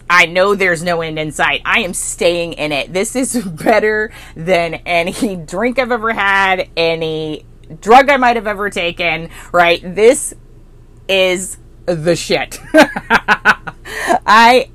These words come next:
am loving this feeling. I'm never letting this go. Like, I know now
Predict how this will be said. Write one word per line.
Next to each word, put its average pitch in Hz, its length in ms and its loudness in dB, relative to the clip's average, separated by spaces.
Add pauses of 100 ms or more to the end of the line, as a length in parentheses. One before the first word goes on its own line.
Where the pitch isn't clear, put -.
(120)
am 202 400 -2 (240)
loving 160 1000 -2 (240)
this 151 440 -2
feeling. 139 500 -6 (720)
I'm 196 160 2
never 220 200 4
letting 175 260 0
this 160 160 -6
go. 160 240 0
Like, 151 260 -2
I 175 160 2
know 185 320 2
now 175 560 2